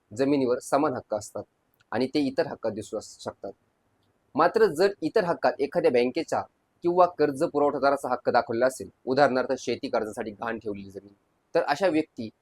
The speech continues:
किंवा त्या संस्थेला फक्त आर्थिक हक्क असतो, त्यांचा जमिनीच्या उत्पन्नात प्रत्यक्ष हिस्सा नसतो. कधीकधी जमिनीची वाटणी होईपर्यंत सर्व वारसांची नावे इतर हक्कात दिसतात. वाटणी न झाल्याने प्रत्यक्ष शेती कोण करत आहे, हा वेगळा मुद्दा असतो, पण नोंद असलेल्या वारसांचा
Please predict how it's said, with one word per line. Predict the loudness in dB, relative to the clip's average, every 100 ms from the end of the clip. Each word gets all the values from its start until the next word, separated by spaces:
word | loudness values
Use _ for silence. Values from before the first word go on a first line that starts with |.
| _
किंवा | 4 4
त्या | 4
संस्थेला | 2 0 2 2 2
फक्त | -2 2
आर्थिक | 2 2 0 0
हक्क | 0 -2
असतो, | -4 -8 -14 _ _ 0
त्यांचा | 2 2
जमिनीच्या | 2 4 2 -2 _ -2 0 0 -2
उत्पन्नात | -2 2 4 2 -2 -8
प्रत्यक्ष | -4 -2 -2
हिस्सा | -2 0 -2
नसतो. | -2 -6 -16 _ _ _ _ _ _ 2
कधीकधी | 2 4 4 6
जमिनीची | 4 4 0 4
वाटणी | 4 4
होईपर्यंत | 0 0 0 0 -2 -8 -16 _ _ _ -6
सर्व | 0 6
वारसांची | 6 6 2 0
नावे | 0 0 -4
इतर | -2 0 0
हक्कात | -2 -6
दिसतात. | -6 -10 -14 _ _ _ 2
वाटणी | 4 4 0
न | 0 2
झाल्याने | 4 2 0 -8 -10
प्रत्यक्ष | -6 -4 -4
शेती | -4 -6 -4
कोण | -2 0
करत | 0 0
आहे, | 0 -4 -10 _ _ -2
हा |
वेगळा | 2 4 4
मुद्दा | 2 0 -2
असतो, | -2 -8 -20 _ _ -2
पण | 2
नोंद | 2 4
असलेल्या | 2 0 0 0
वारसांचा | 0 -2 -4 -4